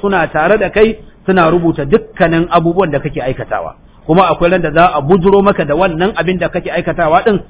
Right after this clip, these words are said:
ka gan shi kuru-kuru ainihin wato a gabanka. Shi yasa yana da kyau mu kiyaye, kar mu zama muna yaudarar kawunan mu, muna ha'inta kawunan mu, lalle mu tsaya mu dawo ga Allah Subhanahu wa Ta'ala, mu bauta wa Allah tsakani da Allah,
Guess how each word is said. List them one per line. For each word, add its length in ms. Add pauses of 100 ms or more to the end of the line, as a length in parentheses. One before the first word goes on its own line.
(220)
ka 100
gan 180
shi 100
kuru-kuru 600
ainihin 360
wato 240
a 100
gabanka. 460 (380)
Shi 60
yasa 180
yana 180
da 80
kyau 160
mu 120
kiyaye, 420 (420)
kar 180
mu 140
zama 180
muna 240
yaudarar 380
kawunan 440
mu, 300 (140)
muna 200
ha'inta 460
kawunan 460
mu, 220 (220)
lalle 340
mu 140
tsaya 440
mu 140
dawo 360
ga 140
Allah 420
Subhanahu 480
wa 100
Ta'ala, 500 (180)
mu 80
bauta 400
wa 160
Allah 240
tsakani 400
da 160
Allah, 260